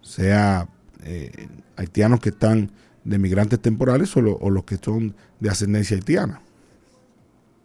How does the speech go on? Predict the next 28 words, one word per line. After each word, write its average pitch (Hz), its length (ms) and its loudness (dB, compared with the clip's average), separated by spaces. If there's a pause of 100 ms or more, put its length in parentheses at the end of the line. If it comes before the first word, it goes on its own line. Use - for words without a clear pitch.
(2000)
Podía 156 340 8
ser 160 340 8
convertirse 131 680 2
en 120 80 2
una 127 140 2
situación 120 560 -2 (300)
hasta 120 300 2
incontrolable, 156 500 4
o 170 40 0
sea 160 140 0
que 165 80 -2
en 151 80 0
ese 151 160 2
caso - 340 0 (360)
lo 120 120 4
que 117 100 4
se 117 140 4
hizo 117 180 2
estuvo 113 280 2
bien. 101 300 2 (1500)
No 101 100 0
hay 107 80 4
ninguna 110 280 4
duda 101 200 0
sobre 92 240 -4
ese 98 120 -6
particular. 98 500 -6 (1600)
Pero 151 360 10